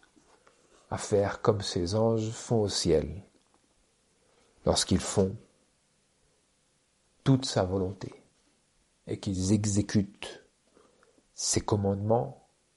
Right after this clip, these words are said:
et qu'ils obéissent à la voix de sa parole. C'est ma prière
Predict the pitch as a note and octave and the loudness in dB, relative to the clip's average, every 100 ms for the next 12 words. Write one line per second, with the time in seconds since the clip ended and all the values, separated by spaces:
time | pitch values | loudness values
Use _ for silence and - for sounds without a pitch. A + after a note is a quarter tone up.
0 | _ _ _ _ - _ _ _ _ - | _ _ _ _ -20 _ _ _ _ -8
1 | F#2+ F2+ G2 A2 G2+ F2 G2+ - - - | -6 -4 2 4 4 2 -2 -10 -10 -10
2 | - - - _ _ _ _ _ _ _ | -14 -18 -20 _ _ _ _ _ _ _
3 | _ F#2+ D#2 D#2+ F2+ F#2 G2+ A2+ - - | _ -6 -4 -8 -4 -4 -4 -12 -18 -20
4 | - _ _ _ _ _ _ _ - - | -20 _ _ _ _ _ _ _ -20 -20
5 | - - - _ _ F2+ - D#2 D2 C#2+ | -20 -20 -20 _ _ -4 -2 -2 -4 -8
6 | - - - - F#2+ - - - - - | -10 -12 -12 -8 -8 -8 -10 -10 -16 -16
7 | - - | -18 -20